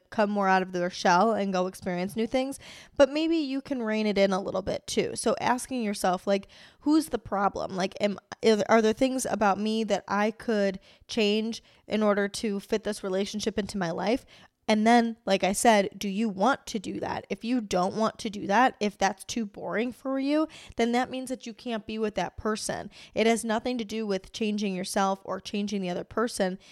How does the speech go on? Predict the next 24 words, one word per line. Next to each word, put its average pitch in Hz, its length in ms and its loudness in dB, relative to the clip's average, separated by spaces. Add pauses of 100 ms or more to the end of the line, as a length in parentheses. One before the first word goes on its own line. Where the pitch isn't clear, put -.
(100)
It 214 160 -2
just 214 240 -4
has 214 200 -2
to 214 100 -8
do 202 260 -8
with 185 280 -4
compromise 196 760 -4 (100)
and 185 340 -2 (460)
fitting 233 500 4
the 196 80 0
relationship 196 720 -2
into 214 280 -4
your 190 180 0
life 190 420 0
in 196 300 -4 (100)
a 190 80 0
way 190 300 0
that 185 220 -4
you 202 200 -8
see 196 280 -10
fit, - 420 -2
because 190 360 -2
you 202 140 -4
can 226 200 -4